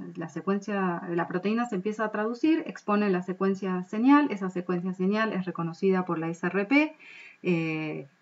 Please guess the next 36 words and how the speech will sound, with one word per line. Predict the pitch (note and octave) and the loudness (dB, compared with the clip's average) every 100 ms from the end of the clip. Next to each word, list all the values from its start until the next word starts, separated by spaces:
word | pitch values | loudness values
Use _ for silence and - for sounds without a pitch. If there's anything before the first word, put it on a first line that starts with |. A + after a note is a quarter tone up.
| _ _ _ _ G3+ | _ _ _ _ -2
la | F3 D#3+ D#3+ D#3+ F3+ | 0 0 -4 -4 -2
S | F#3+ F#3+ | 0 0
R | F#3 F#3 | 0 2
P, | G#3 G#3 | 2 0
este, | G3+ G3 F#3+ G3 | 0 0 0 0
esta | F#3+ F#3 | 0 2
unión | G3+ A#3 G#3+ | 4 4 2
de | E3+ | 2
la | |
S | F3 F#3 | 0 -2
R | E3+ F3 | -2 0
P | G#3+ A3 G#3+ - | 2 2 0 -4
a, | F3 E3 E3 E3 F3 F3+ E3+ | -4 -2 -2 -2 -4 -6 -8
a | D#3 E3+ F3 - _ _ - _ | -8 -12 -16 -20 _ _ -20 _
a | - D#3+ | -6 -4
la | D#3 | -4
secuencia | D#3+ F3+ F#3 G3+ | -2 0 0 -2
señal | F#3+ G3+ A3+ B3 B3 | -2 0 2 4 4
y | F#3+ E3 | 4 2
también | D3+ D#3+ F3 F3+ F#3 | -2 -2 2 2 2
a, | F#3 E3 D#3 D3+ D3+ C#3+ - - | -2 -8 -8 -10 -14 -18 -20 -14
al | - D3 | -10 -6
sitio | F3 F#3+ | -2 2
de | F3 | 4
unión | F3+ F3+ | 6 6
del | F3 | 4
factor | E3+ F3 F#3+ | 0 -2 2
de | F#3+ | 4
elongación, | F3+ F#3 G3+ G#3 C4 C4+ | 4 2 2 2 2 4
genera | F#3+ F#3 F#3 | 2 4 4
un | F3+ | 4
cambio | F#3 F#3 F#3 | 4 4 4
conformacional | F3+ F3+ F#3+ F#3 F#3 G3 G#3+ G#3+ | -2 0 0 2 0 2 0 0
en | G#3 | 0
esa | G#3+ A3 | -2 -4
proteína | A#3 B3 C4 C4 C4+ C4+ | -4 2 6 6 6 2